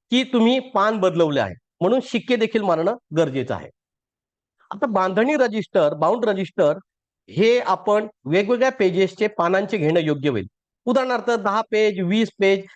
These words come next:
ते दोनशे पेजेसचं, म्हणजे होईल काय की गुन्ह्याचे स्वरूप पाहून आपल्याला किती पेजचे रजिस्टर लागणार आहे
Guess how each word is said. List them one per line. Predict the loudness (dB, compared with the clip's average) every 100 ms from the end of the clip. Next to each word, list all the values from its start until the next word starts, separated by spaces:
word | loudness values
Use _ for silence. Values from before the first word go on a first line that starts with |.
| -4
ते |
दोनशे | -2 2 0 0
पेजेसचं, | -2 -2 -2 -4 -4 -12 _ -4
म्हणजे | 0 2
होईल | 2 0
काय | 0 -2 -2 -8 _ _ _
की | -6
गुन्ह्याचे | -2 2 2 2 0 -2
स्वरूप | 0 0 0
पाहून | -2 0 0 -2 -6 _ -6
आपल्याला | -4 -2 -2 -2 -2
किती | -4 -2
पेजचे | -2 0 0 0
रजिस्टर | 0 0 -2 -2 0
लागणार | 0 2 0 0
आहे | -2